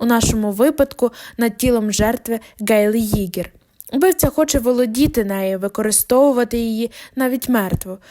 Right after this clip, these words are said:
Силуючи її до статевого акту в присутності її чоловіка, він утверджує своє право власності, стає домінантом щодо них обох – чоловіка і дружини».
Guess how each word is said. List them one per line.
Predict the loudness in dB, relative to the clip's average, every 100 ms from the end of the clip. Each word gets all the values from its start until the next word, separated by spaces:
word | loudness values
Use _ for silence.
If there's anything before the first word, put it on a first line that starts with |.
| -6
Силуючи | -2 2 2 2 0 -2
її | -2 0
до | -2
статевого | -2 -2 0 0 0 -2 0
акту | 0 -2 -6
в | -4
присутності | -2 -2 -2 -4 -4 -2
її | -2 -4 -4
чоловіка, | -4 -4 -2 -2 -2 -4 -6 -16 -2
він | 0 0
утверджує | -6 -2 2 2 2 0 2
своє | 0 0 0 0
право | 2 2 2 0
власності, | 2 2 2 -2 -4 -6 -6 -10 -14 -8
стає | -2 2 2
домінантом | 2 2 0 2 0 0 -2 -4
щодо | -2 0 0 0
них | -2 0
обох – | 0 0 -2 -6 -20 -14
чоловіка | 0 2 4 0 -2 -2 -4 -4
і | -2
дружини». | 2 2 2 0 0 -6